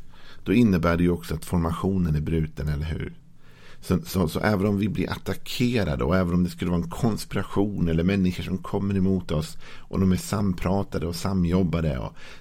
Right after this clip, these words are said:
det är liksom ett gäng på ditt arbete som, som attackerar dig tillsammans, va?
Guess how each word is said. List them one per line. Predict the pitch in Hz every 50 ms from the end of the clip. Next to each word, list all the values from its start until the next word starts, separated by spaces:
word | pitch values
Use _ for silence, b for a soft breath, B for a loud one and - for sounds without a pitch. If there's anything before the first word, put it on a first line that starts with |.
| B -
det | - -
är | 180
liksom | - 151 - 95
ett | 95 90 104
gäng | 135 90 95 101 107 110 104 95 87
på | -
ditt | 85 92 80 90
arbete | 90 90 87 82 73 85 87 90 87 - - 78
som, | - - 82 78 69 73 B B B B B B -
som | - 87 - - 82
attackerar | 92 90 - 90 92 - - - 101 101 95 90 92 90
dig | 82 82 82
tillsammans, | 82 - 78 - - 90 87 87 80 78 - -
va? | - - -